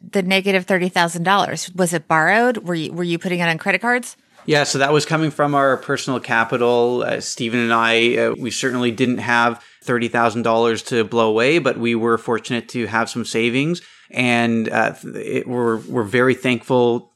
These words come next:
Speaker 2: for the support of our significant others who saw that big bill come in at the end of the day and, and said that they had faith in us to really build something fantastic. And the only reason we were able to swallow such a hit in our first year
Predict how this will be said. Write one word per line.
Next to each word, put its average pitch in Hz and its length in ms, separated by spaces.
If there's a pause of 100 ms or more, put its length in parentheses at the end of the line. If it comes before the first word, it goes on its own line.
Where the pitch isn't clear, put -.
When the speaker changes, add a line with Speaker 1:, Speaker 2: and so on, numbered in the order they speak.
Speaker 2:
for 123 300
the 110 120
support 123 440
of 113 80
our 117 100
significant 117 520
others 131 400
who 120 260 (300)
saw 123 420
that 120 320
big 120 220
bill 120 240
come 120 240
in 120 100
at 120 80
the 120 100
end 120 120
of 117 40
the 107 60
day 120 460
and, 113 420
and 107 140
said 120 140
that 117 40
they 117 160
had 113 180
faith 123 280
in 113 100
us 113 260
to 117 400 (280)
really 123 320
build 117 280
something 117 400
fantastic. 117 920
And 113 240 (240)
the 135 160
only 156 260
reason 135 400
we 131 140
were 127 200
able 127 300
to 123 200
swallow 123 840
such 117 300
a 120 60
hit 127 180
in 123 80
our 110 120
first 120 340
year 123 420